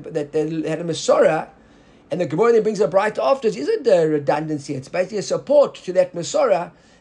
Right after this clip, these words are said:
Even though it's not written in the Mishnah, we understand the limud because we've got a brighter that says exactly like what they said. So the brighter is almost like,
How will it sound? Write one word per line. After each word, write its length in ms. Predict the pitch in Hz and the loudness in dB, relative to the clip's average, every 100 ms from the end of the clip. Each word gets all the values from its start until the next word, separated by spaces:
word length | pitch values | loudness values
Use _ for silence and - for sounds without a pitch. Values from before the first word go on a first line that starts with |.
| - | -10
Even 100 | 226 | -4
though 60 | |
it's 80 | 233 | -2
not 120 | 220 | -2
written 220 | 220 180 214 | -4 -6 -6
in 80 | |
the 80 | 208 | -4
Mishnah, 420 | 220 285 - 190 | -2 -4 0 0
we 140 | 170 170 | 0 -2
understand 480 | 170 160 208 220 214 | -4 -6 -2 -2 0
the 80 | |
limud 400 | 226 320 262 208 | 0 0 4 4
because 160 | 175 185 | 2 -2
we've 80 | 190 | -2
got 100 | 202 | -4
a 40 | |
brighter 360 | 180 269 330 208 | 0 0 0 -4
that 140 | 196 | -8
says 120 | 208 | -6
exactly 380 | 190 165 190 185 | -6 -4 -4 -4
like 240 | 180 175 175 | -6 -4 -4
what 160 | 160 | -6
they 140 | 160 147 | -6 -6
said. 280 | - 156 | -4 -6
So 60 | 143 | -6
the 80 | 151 | -8
brighter 280 | 135 127 254 | -4 -4 -4
is 80 | |
almost 360 | - 208 190 175 | -8 -4 -4 -2
like, 260 | 160 156 | -2 -2